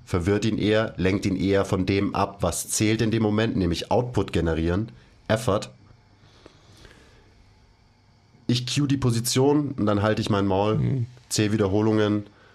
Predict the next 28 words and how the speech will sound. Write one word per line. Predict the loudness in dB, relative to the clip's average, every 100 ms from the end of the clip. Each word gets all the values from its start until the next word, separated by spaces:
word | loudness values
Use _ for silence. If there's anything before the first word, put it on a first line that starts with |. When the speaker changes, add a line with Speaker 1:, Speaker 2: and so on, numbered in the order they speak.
| -20 -8
Speaker 1:
ähm, | -2 0 2 2 0 -4 -10 -20 -20 -20 -8
sag | -2 0 0
ab | -2
und | -2
zu | -2 0
noch, | 0 -2 -6 -16 -20 -20 -20 -6
kannst | -2 0
schon | 0
noch |
ein | 2
bisschen | 0 -2
tiefer | -4 -2 0
gehen | 0 0
oder | 0 -2 -4 -14 -16 -6
was | -2 -2
auch | -2
immer. | -2 0 -2 -6 -20 -20 -20 -20 _ -6
Ähm, | -2 0 -2 -4 -4
und | -2
das | 0 0
ist | -2 -2
das, | -2 -2 -6 -12 _
was | -2 -2 -2
ich | -6 -2
verbal | -2 0 0 2 2 0
coache | 0 0 0 0
und | -2 -2
cue, | 0 0 0